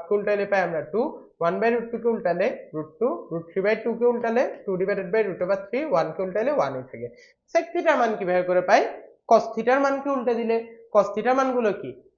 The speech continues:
ওয়ান কে উল্টালে পাবো ওয়ান, root three by two কে উল্টালে আমরা কি পাবো? two divided by root over three, one divided by root two কে উল্টালে আমরা কি পাবো? Root over two। One divided by two কে উল্টালে আমরা কি পাবো? টু। জিরো কে উল্টালে কি পাবো? জিরো কে উল্টালে অবশ্যই আমরা কি? অসংজ্ঞায়িত পাবো।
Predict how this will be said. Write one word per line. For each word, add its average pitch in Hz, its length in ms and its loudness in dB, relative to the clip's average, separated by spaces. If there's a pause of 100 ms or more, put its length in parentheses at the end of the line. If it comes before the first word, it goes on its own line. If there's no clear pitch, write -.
ওয়ান 180 220 4
কে 240 100 2
উল্টালে 247 320 6
পাবো 254 300 4
ওয়ান, 214 300 6 (200)
root 202 140 0
three 240 240 2
by 262 160 6
two 269 100 -4
কে 294 80 0
উল্টালে 254 300 2
আমরা 254 180 4
কি 247 140 -6
পাবো? 208 500 -2 (180)
two 240 240 -2
divided 185 380 0
by 247 180 6
root 226 160 0
over 170 160 0
three, 131 260 -8 (300)
one 175 200 0
divided 226 340 2
by 269 140 2
root 262 200 -6
two 254 100 -6
কে 269 80 -4
উল্টালে 262 280 2
আমরা 269 180 2
কি 269 140 -4
পাবো? 262 560 0
Root 190 160 0
over 226 160 2
two। 247 280 -4 (380)
One 202 220 2
divided 269 340 -2
by 349 180 2
two 320 120 2
কে 320 60 0
উল্টালে 277 320 4
আমরা 226 180 2
কি 220 140 -4
পাবো? 190 560 -4
টু। - 360 -4 (100)
জিরো 202 200 2
কে 214 120 0
উল্টালে 277 300 0
কি 285 100 -4
পাবো? 285 300 2
জিরো 196 220 0
কে 202 100 -2
উল্টালে 208 280 4
অবশ্যই 233 360 6
আমরা 226 160 4
কি? 330 340 -2
অসংজ্ঞায়িত 170 600 -2
পাবো। 165 380 -4